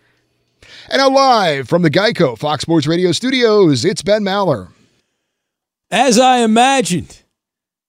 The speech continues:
Speaker 2: things getting very heated here among the Maller militia. Some impassioned responses. We're doing the Power Hour. Blind Scott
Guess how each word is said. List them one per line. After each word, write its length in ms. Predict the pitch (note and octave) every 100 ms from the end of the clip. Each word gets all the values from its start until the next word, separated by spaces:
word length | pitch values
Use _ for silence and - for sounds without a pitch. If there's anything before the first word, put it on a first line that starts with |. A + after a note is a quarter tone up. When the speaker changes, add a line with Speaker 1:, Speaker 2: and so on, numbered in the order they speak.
| _
Speaker 2:
things 320 | G#3 G#3 F3
getting 260 | A3 G#3+ F3
very 220 | A3+ A3
heated 440 | - C4+ D4 C4+
here 280 | F3+ A#3+ D#3
among 240 | C#3 F3 F#3+
the 60 |
Maller 380 | E3+ F#3+ A3+ G#3
militia. 380 | F3 G3 B3 C3+
Some 180 | - C#3+
impassioned 600 | C3+ - F#3 G3+ - D#3+
responses. 480 | C#3+ - E3 E3+ C3+
We're 80 |
doing 140 | E3 F3+
the 60 |
Power 460 | C3+ - G3 F#3+ F3+
Hour. 260 | F3+ F#3 D#3
Blind 600 | D3+ E3 F#3+ G#3 F#3+ D#3
Scott 600 | - - - G3 A3+